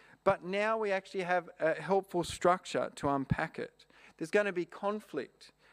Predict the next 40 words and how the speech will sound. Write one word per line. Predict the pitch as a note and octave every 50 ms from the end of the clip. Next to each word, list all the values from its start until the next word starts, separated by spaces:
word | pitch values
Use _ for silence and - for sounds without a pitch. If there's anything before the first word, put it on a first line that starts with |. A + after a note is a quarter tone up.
| - _
There's | - D#3 D#3
gonna | - F#3 F#3+ G3 F#3+
be | F3 F#3+
a | F#3 F3
correction, | F#3 - G3 E3 D#3 E3+ F#3 G3 - - - - C#3+ C3+ C3+
but | D#3 D#3+ -
then | - E3 E3 E3 D#3
Jesus | - F3 F#3 G3+ F#3+ F#3+ F#3+
is | F#3+ F#3+ F3+ E3
going | - F#3 E3+ E3 E3
to | D#3+ E3 D3
extend | D3 - - - - - - D#3+ E3 E3+ F3+ F#3 F3+ F3
those | E3+ E3 D#3+ D#3 D3+ D3
ideas. | D3+ D3+ D3+ D3 C3 - D3 D3 D3 C#3+ B2 A2+ G#2+ - - - - - _ _ _ _ _ _ _ _ _ _ _ _ _ _ _ _ _ _ _ - - - - - -
And | - E3+ F#3+
so | - A3 G#3+ G#3+
the | F#3 A3
conflict | - - A3+ B3 C4 C#4 C4 - E3+ D#3 D#3 D3+ - - -
is | - D#3 D#3 -
the | - E3+
Pharisees | D#3 - E3 D#3+ F3 F#3+ G#3 - - G3+ G3+ F#3+ F3+ -
asking | C3 C3 C3+ C#3 - - D#3+ D#3 D3+
Jesus | C#3 C#3 A#2+ B2 B2 C3 B2+ -
for | - - C3+ B2
a | A#2+
sign, | - - A#2 G#2 G2 F#2+ F#2 - - A2+ - _ _ _ _ _ _ _ _ _ _ - - - -
which | - F3 F#3+ - -
we've | G3+ G3+ G3 -
seen | - - - B3 A#3+ G#3 D#3+ C#3 C#3 C#3+ D#3+ E3
is | B2 - E3+ F3 -
the | - F3+
Pharisees | - - F3+ F#3 F#3+ G#3 G3+ - - G3 F3+ -
just | - F3+ F#3 F3+ -
trying | - - F3 E3 E3
to | E3 E3
put | - - E3 D3+ - -
Jesus | - D3+ D3 D3 C#3 D3 C#3 C#3
in | B2+ C#3 C3
his | C3 C3 B2 -
place. | - - - C3+ A#2 - G#2+ - - - - -